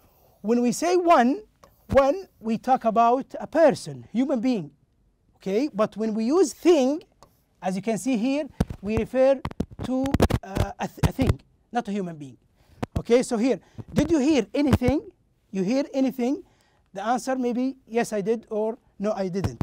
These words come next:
Fortunately, no one was hurt in the accident. So here, no one, that means no person was hurt.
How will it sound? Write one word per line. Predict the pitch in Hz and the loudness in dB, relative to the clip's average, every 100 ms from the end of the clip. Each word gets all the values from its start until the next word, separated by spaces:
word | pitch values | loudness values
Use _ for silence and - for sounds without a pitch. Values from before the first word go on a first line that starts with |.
| - - - _ _ - | -4 -4 -4 _ _ 0
Fortunately, | 254 349 - 330 233 208 240 269 - | 4 4 6 2 2 0 -2 -2 -4
no | 196 226 | 2 2
one | 214 269 226 165 | 4 4 2 -4
was | 190 202 151 | -4 -4 -2
hurt | 214 220 226 - - - | -2 0 -2 -8 -12 -4
in | 240 | -4
the | 196 156 | -2 -6
accident. | 143 - 135 - _ _ _ | -6 -16 -14 -14 _ _ _
So | - 190 | -6 -4
here, | 196 302 359 | 0 0 2
no | 294 277 | 2 4
one, | 277 349 403 _ _ | 2 0 -2 _ _
that | 202 196 | -10 -6
means | 247 277 208 202 | -2 -2 -2 -8
no | 202 262 | 0 0
person | 262 240 190 - 143 131 _ _ _ - - | 2 0 0 -6 -14 -14 _ _ _ -16 -8
was | 196 151 | -6 -4
hurt. | 165 135 _ | -6 -10 _